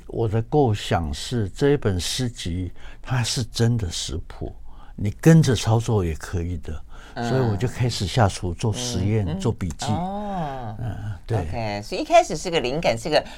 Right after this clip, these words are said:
Speaker 2: 创-，创意，<clears throat> 但是后来就走上了这条路。
Speaker 1: 对。
Speaker 2: 误，误打误撞。
Speaker 1: 然后我从此也认为，<laughs> 啊，给纠正了我自己的观念哈。
Speaker 2: 嗯。
Speaker 1: 我认为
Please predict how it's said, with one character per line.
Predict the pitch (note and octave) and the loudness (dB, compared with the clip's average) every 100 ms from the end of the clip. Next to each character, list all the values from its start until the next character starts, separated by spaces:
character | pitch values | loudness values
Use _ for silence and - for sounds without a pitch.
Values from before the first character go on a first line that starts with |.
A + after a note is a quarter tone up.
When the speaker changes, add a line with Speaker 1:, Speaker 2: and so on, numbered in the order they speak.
| - | -12
Speaker 2:
创-， | - F#4 D4 C#3 | 4 6 6 4
创 | - - B3+ - | -2 2 4 4
意， | - E3+ - - | 2 0 -4 -12
<clears throat> | - | -6
但 | F#3+ | -6
是 | |
后 | G3 G3+ E3 | -4 0 2
来 | B2+ | 2
就 | C#3 D3 | 2 -4
走 | A#2+ G#2+ | -4 -6
上 | G#2 C3+ | -4 -4
了 | A2 | -4
这 | A2+ | -4
条 | G#2 G2 | -4 -6
路。 | G2+ G2+ - | -8 -10 -2
Speaker 1:
对。 | C3 A#2 G2 E2+ - | 4 6 4 2 -2
Speaker 2:
误， | D3+ | -4
误 | |
打 | - F#2 | -4 -6
误 | A2 G#2 | -6 -6
撞。 | |
Speaker 1:
然 | A#2 A2 | -2 0
后 | B2 C3 B2 A2 - - | 2 2 2 0 -4 -2
我 | C3 | -2
从 | C3+ D3 E3 | 2 4 4
此 | E3 C3+ | 4 4
也 | A2+ G#2 | 6 6
认 | C3 B2 | 6 6
为， | G#2+ G2+ G2+ G#2 A2+ - - - | 6 6 6 6 4 0 -8 -14
<laughs> | - - - | -16 -16 -4
啊， | - G2+ F#2+ F#2 F2+ F2+ F2+ A2 - - - - - - - - - - - | 0 2 4 2 0 0 -2 -6 -10 -10 -10 -12 -14 -16 -16 -12 -10 -12 -6
给 | - | -2
纠 | A2 D3+ | 2 4
正 | B2+ D#3 | 6 4
了 | A#2 | 4
我 | G2+ F2+ | 2 0
自 | A#2+ | -2
己 | A2 | -4
的 | E2+ F#2+ | -4 -4
观 | G#2+ G2+ | 0 0
念 | G#2+ G#2 F2+ | 2 2 0
哈。 | D#2+ G#2 F2+ | -2 -2 0
Speaker 2:
嗯。 | A#2 G2 F2 - - - | -2 -4 -8 -12 -14 -8
Speaker 1:
我 | G#2+ A2 | -2 0
认 | B2+ | 2
为 | G#2 G#2 G2+ G2+ A2 | 4 4 2 2 -2